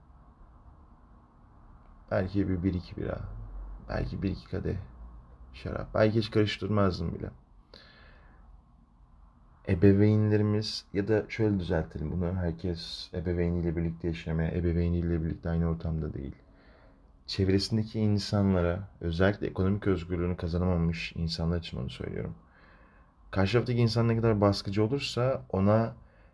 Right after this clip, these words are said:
bir noktaya kadar biat etmen gerekiyor. Çünkü o senin sorumluluklarını karşılıyor. İlerleyen bölümlerde de ekonomik özgürlük konusuna geliriz. Neden bu kadar önemli olduğunu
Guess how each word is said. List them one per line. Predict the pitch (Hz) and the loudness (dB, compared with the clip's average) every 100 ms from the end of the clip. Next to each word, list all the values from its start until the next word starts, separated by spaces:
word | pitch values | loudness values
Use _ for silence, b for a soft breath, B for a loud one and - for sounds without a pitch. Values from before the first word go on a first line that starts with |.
| b b - | b b -14
bir | 90 87 110 | -8 0 4
noktaya | 117 113 - 113 | 4 4 0 2
kadar | 107 104 104 | 6 6 6
biat | 95 95 90 | 4 2 0
etmen | - 85 82 | -4 -2 0
gerekiyor. | 82 - - - - | -2 -6 -8 -12 -12
Çünkü | - 107 110 120 117 117 - - - - | -6 -4 -2 2 2 0 -6 -16 -18 -8
o | 107 | -4
senin | 107 - 92 85 82 - | -2 0 0 0 -4 -10
sorumluluklarını | - 87 85 82 82 80 82 | -8 -4 -2 -2 -4 -2 -2
karşılıyor. | 82 82 82 - 82 80 82 - - - - - - - - | -2 -4 -6 -8 -6 -6 -8 -16 -20 -20 -20 -20 -20 -16 -2
İlerleyen | 92 95 92 92 90 | 4 4 6 4 4
bölümlerde | 90 90 87 87 104 | 2 2 2 0 0
de | |
ekonomik | 90 - 90 90 92 | -4 -4 -2 -2 -4
özgürlük | 85 90 82 82 | -4 -4 -4 -4
konusuna | 85 82 - 95 | -4 -4 -2 0
geliriz. | 90 82 82 - | 0 0 -4 -2
Neden | 82 87 85 | 0 2 2
bu | |
kadar | 82 80 | 0 0
önemli | 85 85 82 82 | 2 2 2 2
olduğunu | 85 82 82 82 90 | 2 0 -2 -4 -4